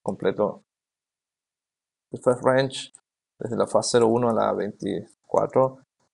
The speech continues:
eh, switch port mode trunk. Ok. Ya. Ahí tengo, eh, configurado los trunks y las distintas V lan. Cuando tengan esta configuración,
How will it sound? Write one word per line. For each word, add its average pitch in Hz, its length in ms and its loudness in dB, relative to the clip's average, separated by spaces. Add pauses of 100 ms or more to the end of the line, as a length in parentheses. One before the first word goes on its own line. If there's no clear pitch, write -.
(120)
eh, 107 760 2
switch - 320 -10
port 107 300 2 (340)
mode 104 280 -6
trunk. - 220 -4 (720)
Ok. - 160 -8 (1080)
Ya. - 240 4 (640)
Ahí 226 280 8
tengo, 220 600 12 (1300)
eh, 143 720 12 (800)
configurado 139 460 10
los 151 140 8
trunks 214 260 8
y - 80 0
las 143 100 6
distintas 156 340 6
V 127 120 2
lan. - 180 -6 (880)
Cuando 196 280 12
tengan 269 360 8
esta 254 220 6
configuración, 196 800 2